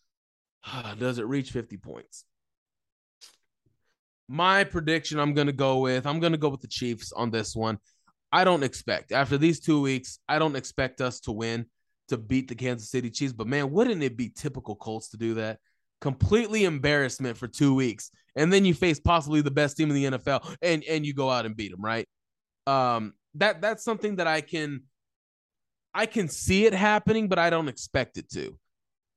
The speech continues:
A Frank Reich team, what I'll always give Frank Reich credit for man, he always knows how to come back from adversity, right? He, he always knows how to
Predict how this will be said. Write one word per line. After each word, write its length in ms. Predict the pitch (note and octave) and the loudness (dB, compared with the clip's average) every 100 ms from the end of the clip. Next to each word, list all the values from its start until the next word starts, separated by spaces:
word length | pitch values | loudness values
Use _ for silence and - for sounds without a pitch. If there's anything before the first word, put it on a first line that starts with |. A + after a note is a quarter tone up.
| _ | _
A 60 | B2+ | -10
Frank 320 | - A3 A3+ | 2 2 4
Reich 240 | G3 D#3+ - | 2 0 0
team, 520 | F#3 E3+ E3 D#3+ B2+ | 0 2 2 -2 -2
what 160 | C#3 D3 | 0 2
I'll 100 | D3 | 2
always 440 | D#3+ F#3 E3+ C#3+ | 2 2 0 -2
give 180 | C#3+ C3 | -4 -4
Frank 260 | C#3+ C3 | -8 -6
Reich 240 | C3 C3 - | -2 -2 -2
credit 320 | C#3 C3 A2 | -4 -4 -6
for 380 | - G#2+ G#2+ G2+ _ _ _ _ _ _ _ - | -8 -6 -6 -8 _ _ _ _ _ _ _ -14
man, 200 | - B2+ | -10 -8
he 200 | G2+ C3+ | -4 -2
always 340 | B2+ F#3+ F3+ C#3+ | 4 6 6 6
knows 240 | D3+ C#3 | 4 4
how 100 | C#3 | 0
to 80 | B2 | 0
come 200 | D3 C3 | -2 -2
back 180 | A#2+ A2+ | -2 -2
from 100 | A2 | -6
adversity, 540 | G#2 G2+ F2+ E2 D#2+ | -4 -4 -6 -8 -10
right? 300 | E2+ F2+ F2 - | -6 -6 -8 -10
He, 200 | A#2 A2+ | -10 -2
he 140 | C#3+ | 0
always 300 | D#3+ E3 C3 | 2 2 0
knows 400 | C3 C3+ C3+ B2 | -2 0 0 0
how 140 | A#2+ | -2
to 160 | A#2 | -2